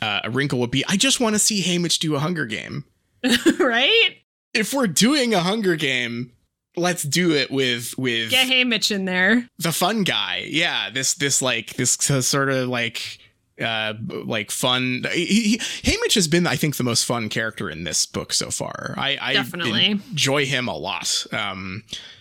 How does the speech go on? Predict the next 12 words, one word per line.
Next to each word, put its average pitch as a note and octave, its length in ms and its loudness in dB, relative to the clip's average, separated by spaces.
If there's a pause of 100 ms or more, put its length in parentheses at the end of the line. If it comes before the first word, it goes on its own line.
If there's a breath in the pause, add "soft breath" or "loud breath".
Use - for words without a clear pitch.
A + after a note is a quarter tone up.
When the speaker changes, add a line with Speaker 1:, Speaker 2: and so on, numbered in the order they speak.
(160 loud breath)
Speaker 1:
he - 140 -2
has B2+ 160 2
some - 120 0
actual C3 300 -2
depth. A#2 540 -4
I, G2 360 -2
I G#2 100 -6
really A2 320 -4
like A2 260 -2
that - 100 -6
he A2 200 -2
is G2+ 340 0